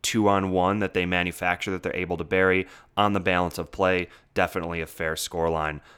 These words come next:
And the Jets have just been totally dominant. They, the Sabres needed Carter Hutton again and again with great saves on Ehlers just forty seconds later.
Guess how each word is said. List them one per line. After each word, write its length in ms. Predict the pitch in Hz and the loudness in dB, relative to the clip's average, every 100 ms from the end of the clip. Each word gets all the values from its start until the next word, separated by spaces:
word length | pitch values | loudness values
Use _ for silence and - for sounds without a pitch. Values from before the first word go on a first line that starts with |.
| _ - | _ 2
And 100 | 107 | 4
the 60 | 107 | 6
Jets 220 | 110 107 | 6 4
have 100 | 98 | 0
just 160 | 92 | -2
been 100 | 90 | -4
totally 380 | 82 85 82 82 | -4 -4 -4 -4
dominant. 460 | 82 82 80 78 76 | -2 -2 -2 -6 0
They, 340 | 90 90 90 | 2 2 0
the 200 | 82 90 | -2 -4
Sabres 440 | 87 104 95 92 92 | 0 0 0 0 -2
needed 320 | 90 90 - | -2 -2 -2
Carter 300 | 92 87 85 | 0 0 2
Hutton 360 | 87 85 85 - | 0 -2 -4 -6
again 520 | 90 90 98 95 92 | -6 0 2 2 0
and 160 | 90 | -4
again 400 | 87 90 87 85 | -4 -2 -2 -2
with 160 | 82 - | -4 -2
great 260 | 98 90 - | 0 0 -2
saves 380 | 87 85 80 | -2 -2 -4
on 260 | - 85 85 104 | -6 -6 -6 0
Ehlers 520 | 104 101 95 92 - | 2 4 4 2 0
just 220 | 87 - | -6 -6
forty 320 | - 95 90 | -2 0 0
seconds 460 | 87 87 - 82 87 | -2 -6 -6 -4 2
later. 380 | 101 95 95 | 4 6 4